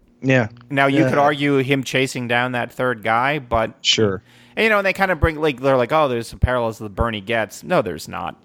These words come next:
Speaker 2: Like, Bernie
Speaker 1: Mm-mm.
Speaker 2: Getz wasn't getting the shit kicked out of him on a
Speaker 1: Right.
Speaker 2: subway car, right? Like, Bernie
Speaker 1: <laughs>
Speaker 2: Getz was,
Speaker 1: Right.
Speaker 2: like, scared that some black kids were asking
Speaker 1: Right.
Speaker 2: him for money. And you could say
Speaker 1: Right.
Speaker 2: they demanded money. You could say they asked him money. At the end of the day,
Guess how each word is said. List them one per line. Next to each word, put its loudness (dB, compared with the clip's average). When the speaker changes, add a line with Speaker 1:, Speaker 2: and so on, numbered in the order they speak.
Speaker 2:
Like, -4
Bernie 4
Speaker 1:
Mm-mm. -2
Speaker 2:
Getz 4
wasn't 0
getting -2
the -4
shit -4
kicked -8
out 0
of -4
him -4
on -4
a 0
Speaker 1:
Right. 4
Speaker 2:
subway -4
car, -4
right? 2
Like, -2
Bernie 0
Speaker 1:
<laughs> -
Speaker 2:
Getz -2
was, -2
Speaker 1:
Right. -6
Speaker 2:
like, -16
scared 2
that -2
some -10
black -2
kids -8
were -4
asking -2
Speaker 1:
Right. 4
Speaker 2:
him -8
for -12
money. -10
And -8
you -2
could -4
say 0
Speaker 1:
Right. 6
Speaker 2:
they 2
demanded 0
money. 0
You -8
could -6
say -2
they 0
asked -6
him -14
money. -10
At -4
the 0
end -2
of -6
the -6
day, -8